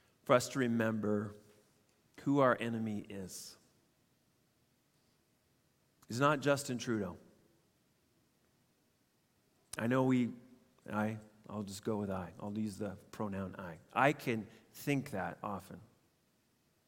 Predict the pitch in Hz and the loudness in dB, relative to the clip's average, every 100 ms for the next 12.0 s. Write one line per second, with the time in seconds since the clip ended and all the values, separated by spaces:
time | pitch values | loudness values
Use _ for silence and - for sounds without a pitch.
0 | _ _ _ _ _ _ _ _ _ _ | _ _ _ _ _ _ _ _ _ _
1 | - 117 120 131 117 117 110 90 90 - | -6 0 2 2 2 0 -2 -4 -12 -20
2 | _ _ _ _ _ _ _ _ _ _ | _ _ _ _ _ _ _ _ _ _
3 | _ _ - 123 113 131 165 175 170 135 | _ _ -4 0 2 2 2 2 2 0
4 | - 120 95 85 85 - _ _ _ _ | 0 0 -2 -6 -14 -20 _ _ _ _
5 | _ _ _ _ - 104 127 135 123 113 | _ _ _ _ -2 6 8 8 6 0
6 | - 87 - - - - _ _ _ _ | -2 -6 -6 -8 -12 -14 _ _ _ _
7 | 110 110 120 120 110 113 - - - - | -4 4 6 6 2 -4 -4 -6 -6 -10
8 | - _ _ _ _ _ _ _ _ _ | -20 _ _ _ _ _ _ _ _ _
9 | _ _ _ _ _ _ _ _ _ _ | _ _ _ _ _ _ _ _ _ _
10 | _ _ _ - 139 139 165 190 175 156 | _ _ _ 4 6 8 8 6 6 6
11 | 165 160 156 151 135 - 151 127 101 | 6 8 8 8 4 4 4 4 0